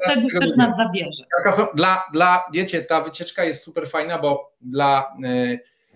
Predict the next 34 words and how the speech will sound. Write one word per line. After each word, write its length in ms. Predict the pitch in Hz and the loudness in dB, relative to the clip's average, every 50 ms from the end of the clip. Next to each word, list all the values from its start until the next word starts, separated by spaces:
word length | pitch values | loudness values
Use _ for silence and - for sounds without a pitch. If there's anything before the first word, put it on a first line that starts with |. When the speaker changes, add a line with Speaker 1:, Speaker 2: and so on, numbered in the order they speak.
| _ - | _ -6
Speaker 1:
amatorów 580 | - 127 135 139 139 - 151 147 151 139 123 120 | -2 0 0 0 4 4 6 6 6 4 2 -2
wina 540 | 120 139 147 147 139 135 135 139 147 151 - - _ _ _ _ - 120 - | -4 -2 0 2 4 4 4 4 2 0 -2 -10 _ _ _ _ -20 -12 -6
to 140 | - 131 120 | -4 -2 0
będzie 580 | 139 139 139 131 123 131 135 135 131 131 - 131 | 2 2 2 0 0 0 0 0 0 -2 -2 -2
na 120 | 127 127 | -4 -4
pew-, 220 | 127 - 143 139 131 | -2 -2 -4 -4 -2
na 120 | 135 127 | -4 -4
pewno 280 | - - 139 135 135 135 | -2 -2 -2 -2 -2 -4
przystanek 540 | - - 135 - - - 131 135 135 131 - | -6 -10 -16 -10 -4 -4 -2 -2 -2 -6 -6
w 60 | - | -6
Carcassonne, 600 | 135 117 - - 135 135 - 262 262 240 196 160 | -6 -6 -4 -4 -6 -4 -2 0 2 2 4 4
ale 160 | 143 139 139 | 4 4 2
nie 120 | 147 160 160 | 0 -2 -6
tylko, 300 | - 220 220 - 190 151 | -6 -8 -4 -2 -2 0
bo 120 | 139 131 - | 0 0 2
Barcelona 600 | 143 135 135 - - 143 135 156 185 180 160 - | 2 0 0 0 -2 0 0 0 0 0 -2 -4
przecież, 560 | - - 151 143 - 147 139 131 - - _ _ _ _ _ _ _ _ _ - | -4 -6 -10 -8 -4 -4 -4 -4 -4 -10 _ _ _ _ _ _ _ _ _ -6
em, 640 | 127 127 127 127 127 127 127 127 131 127 123 127 - | -4 -2 0 0 2 2 0 0 -2 -4 -6 -8 -10
czy 140 | - 135 - | -8 -6 -4
Katalonia 600 | 147 139 - 131 127 143 156 175 175 160 151 147 | -4 -2 0 2 4 4 4 4 4 0 0 -2
cała, 680 | - - 147 143 143 139 135 131 123 120 - - - _ _ _ | 0 2 4 6 6 6 6 4 2 2 -2 -8 -16 _ _ _
zaczniecie 440 | 110 117 117 - - 135 123 127 135 | -8 -8 -6 -6 -4 -6 -4 -4 -4
już 140 | 131 - - | -4 -4 -4
szampanii, 460 | 143 139 135 - 147 151 151 147 135 | -4 -4 0 2 2 2 2 0 -4
to 60 | 123 | -6
jest 160 | 123 123 123 | -6 -10 -12
po 120 | 127 127 127 | -12 -6 -2
prostu 520 | 139 139 139 - - 143 139 139 135 135 - - - _ _ _ - _ _ _ _ - | -2 -2 -2 -2 0 2 2 2 2 -2 -6 -16 -20 _ _ _ -20 _ _ _ _ 2
uczta, 500 | - 240 220 - - - - - 131 131 | 4 4 4 4 2 -2 0 2 2 4
jedna 300 | 147 170 170 165 156 147 | 4 2 2 2 0 0
wielka 320 | 143 170 170 170 - - | 0 -2 -2 0 -2 -2
uczta, 580 | - 185 156 143 - - 156 143 143 143 139 - - 139 135 | -2 -4 -8 -10 -6 -2 0 0 0 0 -2 -8 -10 -8 -6
e, 500 | 131 135 135 135 135 131 131 131 131 - 139 | -4 -2 -2 -2 -2 -2 -2 -4 -6 -8 -8
dla 580 | 131 123 131 139 139 139 139 135 139 - - | -4 0 2 2 4 4 2 2 0 -4 -8